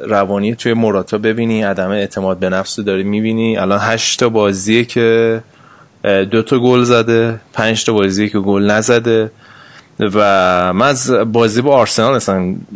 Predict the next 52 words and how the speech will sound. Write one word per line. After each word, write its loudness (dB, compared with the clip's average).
این -2
قضیه 0
رو 0
می‌دیدم 0
که -4
داره 0
کاملاً 0
بحرانی -2
می‌شه -2
قضیه، -2
اه، 0
موراتا، -2
چون -4
تک -4
به -2
تک -2
هایی -2
که -4
تو -6
اون 0
بازی 0
نزد -2
و -8
موقعیت -2
هایی -2
که -6
هر 0
هدر 0
داد، -2
واقعاً -2
یه -2
چیزی -4
بود -4
که 0
ما، -4
یه -4
مهاجم -2
کلاس -4
اول -2
با 0
همه -2
اونا 0
رو 0
تمام -2
می‌کرد. -10
تو -6
این -2
بازی -2
هم -2
همین -2
بود. -10
یعنی، -10